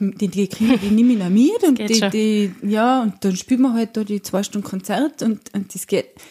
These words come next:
Speaker 1: also es geht nicht.
Speaker 2: Mhm.
Speaker 1: <laughs> Ist dann alles nicht so einfach, wenn man sich das vorher vorstellt. Und ich wollte dann auch mal eine Zeit lang wieder zurückgehen zum Projekt, das wir dann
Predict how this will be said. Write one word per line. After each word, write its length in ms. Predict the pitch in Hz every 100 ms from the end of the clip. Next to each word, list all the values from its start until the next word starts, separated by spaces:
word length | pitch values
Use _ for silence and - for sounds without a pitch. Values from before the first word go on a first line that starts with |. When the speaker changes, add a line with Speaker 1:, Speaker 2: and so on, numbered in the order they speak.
| - -
Speaker 1:
also 160 | 175
es 100 | 180
geht 360 | - 185 185 - -
nicht. 340 | 190 233 294 277 226 220
Speaker 2:
Mhm. 460 | 269 233 277 262 240
Speaker 1:
<laughs> 600 | - - - - - -
Ist 220 | 240 240 226
dann 100 | 196
alles 240 | 185 202
nicht 160 | 214 185
so 100 | 170
einfach, 320 | 175 185 190
wenn 140 | 185
man 120 | 185
sich 180 | 175 180
das 160 | 175 -
vorher 360 | - 202 208 180
vorstellt. 600 | - 202 233 - 220 - - - - _
Und 560 | - 208 208 208 208 196 - - _ -
ich 180 | 196
wollte 240 | 180 220 240
dann 140 | 247 220
auch 180 | 190 202
mal 260 | 208 196 -
eine 140 | 190
Zeit 260 | - 185 208
lang 280 | 220 202 202
wieder 180 | 190
zurückgehen 600 | 190 - 233 - 262 269 -
zum 240 | 240 233
Projekt, 960 | 226 208 208 214 - - - - -
das 160 | 196 196
wir 120 | 196
dann 360 | 185 180 180